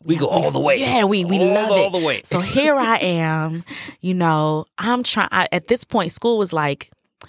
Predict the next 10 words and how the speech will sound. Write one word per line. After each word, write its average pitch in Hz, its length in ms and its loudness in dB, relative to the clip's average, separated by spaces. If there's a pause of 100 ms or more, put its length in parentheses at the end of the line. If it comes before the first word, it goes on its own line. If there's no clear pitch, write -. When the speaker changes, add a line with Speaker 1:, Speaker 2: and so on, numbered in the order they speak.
(500)
Speaker 2:
although 202 260 4
it 202 80 0
was 165 120 0
stressful, 233 760 -2 (420)
it 185 160 0
was 165 260 0
kinda 151 340 0
easy 165 460 -2
to - 120 -4
me. - 300 -8